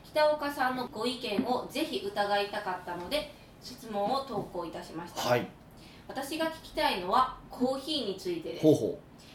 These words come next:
Speaker 1: 私はコーヒーを常飲しています。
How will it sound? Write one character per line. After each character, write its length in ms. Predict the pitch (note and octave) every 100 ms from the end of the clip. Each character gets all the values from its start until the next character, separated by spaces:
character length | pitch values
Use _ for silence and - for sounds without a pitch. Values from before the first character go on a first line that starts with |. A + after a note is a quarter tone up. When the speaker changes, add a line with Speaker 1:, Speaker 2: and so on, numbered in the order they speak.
| - -
Speaker 1:
私 340 | B3 D4+ D#4
は 220 | F4+ F#4 F4+
コ 180 | C4 C#4
ー 20 |
ヒ 380 | C#4+ D4+ A#3 G3+
ー 20 |
を 320 | B3 B3 - - -
常 380 | B3+ D#4+ D#4+ D#4
飲 220 | C4 C4+
し 120 | B3 A#3
て 100 | G#3+
い 80 |
ま 140 | F#3+
す。 100 | F#3+